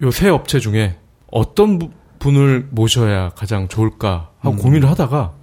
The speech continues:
Speaker 1: 세 군데를 그 가장 다 잘할 수 있는 분이
Speaker 2: 음.
Speaker 1: 있더라고.
Speaker 2: 아, 그래요?
Speaker 1: 그게 바로 이혁준 대표세요.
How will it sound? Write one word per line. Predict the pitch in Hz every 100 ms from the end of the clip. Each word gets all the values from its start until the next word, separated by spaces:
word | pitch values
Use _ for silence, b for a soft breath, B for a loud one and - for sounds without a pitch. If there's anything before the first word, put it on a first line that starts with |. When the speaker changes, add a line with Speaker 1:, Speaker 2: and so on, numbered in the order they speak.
| b b -
Speaker 1:
세 | - 185
군데를 | 226 247 240 233 220 190 - _ _
그 | - 156 151 - -
가장 | 135 143 214 202 - -
다 | - 185 208 175 -
잘할 | - 151 180 233
수 | 220 277
있는 | 262 214
분이 | 175 151 107 - - _ _ _ 127
Speaker 2:
음. | 110 95
Speaker 1:
있더라고. | 262 175 143 170 101 85 80
Speaker 2:
아, | 127
그래요? | - 131 123 247 b b b - - -
Speaker 1:
그게 | 202
바로 | 233 196
이혁준 | 160 127 147 143 104
대표세요. | 92 - -